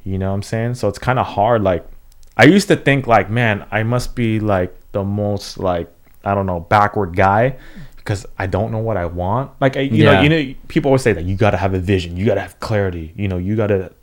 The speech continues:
Speaker 1: have, like, these steps. But now I'm starting to discover, and this is the honest truth: is sometimes, like,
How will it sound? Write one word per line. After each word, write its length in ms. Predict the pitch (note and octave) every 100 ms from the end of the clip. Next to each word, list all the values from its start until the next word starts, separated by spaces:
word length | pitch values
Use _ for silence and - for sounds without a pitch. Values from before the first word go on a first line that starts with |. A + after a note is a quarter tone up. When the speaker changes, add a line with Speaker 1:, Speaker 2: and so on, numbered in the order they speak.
| _ -
Speaker 1:
have, 280 | - G2+ G2
like, 200 | F2+ -
these 160 | F2
steps. 640 | - - A#2 D2+ - - - - - - - - - -
But 120 | G#2
now 260 | G#2+ C#3+ A3+
I'm 120 | F#3
starting 280 | C3 C3+ A#2+
to 80 | G#2+
discover, 420 | G2+ - G#2+ G2+
and 100 | G2
this 140 | B2+ E3
is 80 |
the 60 | C3
honest 320 | A#2 A2+ G2
truth: 280 | - D#3+ A#2+ -
is 220 | A2+ G#2 -
sometimes, 600 | C#3+ F#3 - C4+ A#3+ D3+
like, 240 | A#2+